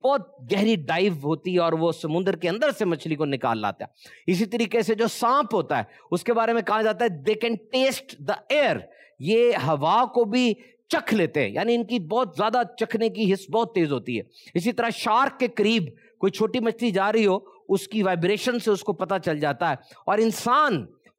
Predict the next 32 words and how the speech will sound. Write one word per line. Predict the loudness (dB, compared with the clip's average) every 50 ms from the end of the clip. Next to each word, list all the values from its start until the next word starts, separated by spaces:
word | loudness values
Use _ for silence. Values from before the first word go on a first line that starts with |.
| _
ویسے | -6 -4 -4 -2 0 -2
تو | 0 2 2 2 2 0 -2 -6 -14 -20 -20 -20 _ _
چھوتا | -4 0 0 0 2 2 0 0
بھی | 2 2 2 2 2
ہے، | 2 2 0
چکھتا | -2 -4 -6 -6 -6 -6 -4 -2 0 0
بھی | 0 0 2 2 2
ہے، | 2 2 0 -2 -4 -10 -18 -20 _ -10
دیکھتا | -2 0 0 0 0 -2 -4 0 0 0
بھی | 2 2 2 2 2
ہے، | 0
سنتا | 0 -2 -2 -2 -2 0 0 0 0
بھی | 2 2 2 2
ہے، | 2 0 -2 -6 -14 -20 _ _
لیکن | -6 -4 -2 -2 -2 -2 -2 -6 -10 -18
دیکھنا | -10 -2 0 0 2 2 0 -2 0 2 2 2 0 -2 -4 -4
یہ | -4 -4 -4
سب | -2 -4 -4 -6 -4
سے | -2 -2
اہم | 0 0 0 0
ہوتا | 0 0 -2 -4
ہے۔ | -4 -4 -8 _ -20 -20 -20 -8 _
انسان | -2 -2 0 0 0 0 0 0 -2
کے | -2
جسم | -2 -2 -2 -2 -2 -2
میں | -2 0 0 0 0 -2 -4 -12 _ _ _
الیون | -2 -2 0 0 0 0 0 0 2 2 2 2 2
ملین | 2 2 2 4 4 2 2
سینسری | 0 0 -2 0 0 0 -2 -2 -2 0 -2
cells | 0 0 0 0 0 0
ہوتے | -2 -2 0 0 -2
ہیں، | -2